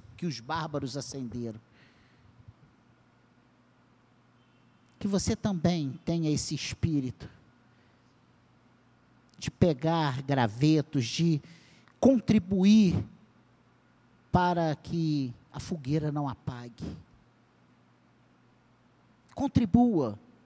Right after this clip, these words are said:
para que a sua igreja seja uma igreja viva.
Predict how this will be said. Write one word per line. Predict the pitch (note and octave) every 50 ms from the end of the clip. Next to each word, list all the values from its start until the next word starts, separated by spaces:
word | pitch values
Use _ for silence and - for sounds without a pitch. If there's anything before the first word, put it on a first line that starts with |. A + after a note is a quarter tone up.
| _ _ _ _ -
para | - F#3+
que | - - G3
a | F3+
sua | - - - - A#3 A3
igreja | F3 B2 D3+ D#3+ F3 F#3 F3+ D3+ C#3 D#3+
seja | D3 - E3 F3+ E3+ D#3 - D#3+
uma | D#3 D3+
igreja | D3 A#2+ A2 C3+ C#3 D3+ D#3+ E3 D3+ B2+ - C#3+ B2+ A#2 _ _ _ _ _ _ _ -
viva. | A#2+ A2 G#2 A2 E3 F#3+ G3+ F3 D3 C#3+ B2 G#2+ A2